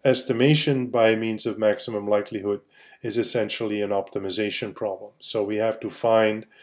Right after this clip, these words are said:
the parameter values that maximize this log likelihood. Um, so it's straightforward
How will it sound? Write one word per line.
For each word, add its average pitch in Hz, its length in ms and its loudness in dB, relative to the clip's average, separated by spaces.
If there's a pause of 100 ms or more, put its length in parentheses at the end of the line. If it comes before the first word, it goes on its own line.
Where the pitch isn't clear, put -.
(480)
the 110 80 -4
parameter 113 580 4
values 107 880 6 (340)
that 107 360 6
maximize 101 1000 2 (440)
this 104 520 0
log 98 380 2
likelihood. 101 680 -2 (500)
Um, 92 320 -4 (640)
so 143 600 10
it's 139 180 2
straightforward 151 800 6